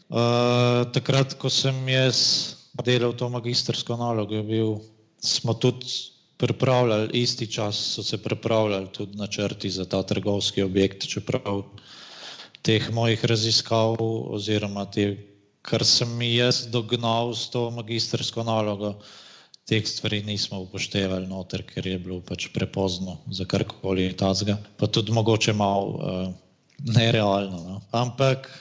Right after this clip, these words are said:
kar se tiče samega Revita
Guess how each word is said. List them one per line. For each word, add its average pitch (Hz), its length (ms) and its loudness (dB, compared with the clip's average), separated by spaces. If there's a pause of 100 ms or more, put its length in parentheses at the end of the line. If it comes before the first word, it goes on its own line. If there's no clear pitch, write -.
(560)
kar 135 320 0
se - 180 2
tiče 151 600 2
samega 143 540 -2
Revita 135 800 -2